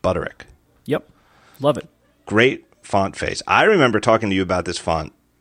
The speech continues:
Speaker 1: oh my God, it might have been a year ago. I remember you just, like, running it up the flagpole, like, "Hey, what do you think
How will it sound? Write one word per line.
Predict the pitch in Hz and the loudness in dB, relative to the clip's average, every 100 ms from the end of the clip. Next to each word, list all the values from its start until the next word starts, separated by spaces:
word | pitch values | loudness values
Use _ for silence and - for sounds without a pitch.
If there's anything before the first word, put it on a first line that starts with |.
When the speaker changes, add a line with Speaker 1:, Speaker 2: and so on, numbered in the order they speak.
| _ _ - | _ _ -6
Speaker 1:
oh | 123 | -4
my | 104 | -4
God, | 73 92 | -2 -2
it | |
might | 87 | 0
have | 107 | 0
been | 101 | -2
a | 73 | -2
year | 78 92 | 0 2
ago. | 92 - - - _ _ _ _ _ _ _ _ _ _ _ _ _ _ _ _ - | 2 -2 -12 -16 _ _ _ _ _ _ _ _ _ _ _ _ _ _ _ _ -8
I | 92 | -2
remember | 107 110 101 95 | 0 0 -2 -4
you | 90 80 95 104 104 104 95 82 67 87 | -6 -6 -6 -4 -2 -2 -4 -10 -18 -10
just, | 104 95 - - | -8 -6 -8 -10
like, | 82 85 80 | -10 -10 -10
running | 92 98 101 | -2 -2 0
it | 92 | -4
up | 90 | -6
the | - | -8
flagpole, | - 92 98 98 80 | -6 -4 -2 -4 -8
like, | 80 82 82 | -8 -10 -4
"Hey, | 107 98 | -2 0
what | 101 | 0
do | 131 | 0
you | 131 | -2
think | - 113 101 98 | -2 -2 -2 -6